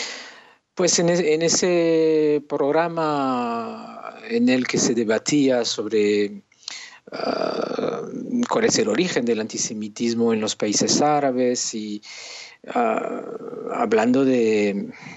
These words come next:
de cómo se podía describir, en algún momento Georges Bensoussan citó, ah, no de forma textual porque era un programa de radio y no tenía, ah,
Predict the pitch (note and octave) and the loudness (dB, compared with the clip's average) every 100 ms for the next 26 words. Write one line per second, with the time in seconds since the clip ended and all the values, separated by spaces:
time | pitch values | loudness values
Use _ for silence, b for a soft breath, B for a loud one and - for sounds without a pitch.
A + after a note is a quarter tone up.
0 | B B - B2 A#2+ B2+ C3+ C3+ C3 A#2 | B B -8 -4 0 2 2 2 2 2
1 | C#3 C3+ A#2 G#2+ - A2+ D#3 F3 - C3+ | 4 4 2 -2 -2 0 2 2 2 0
2 | D3+ D#3 E3+ D#3+ D#3+ E3 D#3+ C#3 C3 B2+ | 2 2 2 2 2 2 2 2 0 0
3 | - B2 - D3+ D3+ B B B B B | -4 -6 -2 -2 -2 B B B B B
4 | B - - D#3+ D3+ C#3 D3 F3+ - - | B -2 0 0 0 2 2 0 -8 -20
5 | _ _ B2 A2+ A2+ A2+ A#2 C#3 F3+ F3 | _ _ -10 -6 -4 0 2 4 4 2
6 | - C#3+ C#3+ - - D3 D3+ B2+ - A2+ | 0 0 0 -2 -4 -2 -2 -2 -6 -4
7 | G#2+ A2+ - G#2+ A2+ A2 G#2+ A2+ B2 B2 | -2 -2 -2 -2 0 -2 -2 0 -2 -2
8 | C3+ A#2+ G#2 G#2 A2 A#2 A#2 - b b | 0 0 -2 -2 0 0 0 -4 b b
9 | b b _ G#2+ G#2 G2 G2 G2 G2 F#2+ | b b _ -8 -4 -2 -2 -2 -4 -4
10 | G2+ | -4